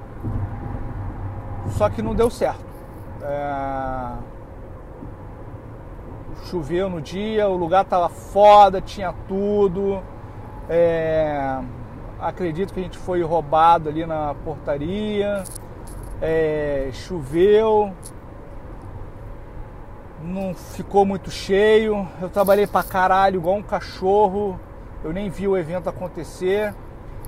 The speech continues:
Compensação, na primeira eu acompanhei tudo mais de perto. Foi muito legal, curti bastante. E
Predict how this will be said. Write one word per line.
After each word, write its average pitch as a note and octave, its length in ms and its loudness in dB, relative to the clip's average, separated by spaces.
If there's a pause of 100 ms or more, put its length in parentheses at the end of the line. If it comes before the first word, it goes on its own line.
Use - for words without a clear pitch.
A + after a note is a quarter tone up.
(140)
Compensação, E3+ 500 -6
na F#3 120 -2
primeira F#3+ 520 -2
eu F3 120 2
acompanhei F3+ 380 -4
tudo F3+ 280 -8
mais F3 260 -4
de D#3 80 -12
perto. F3+ 600 -2 (600)
Foi D#3+ 100 -4
muito E3+ 300 -6
legal, E3 420 2
curti D#3+ 300 -10
bastante. E3+ 800 -4 (1500)
E D#3 920 -4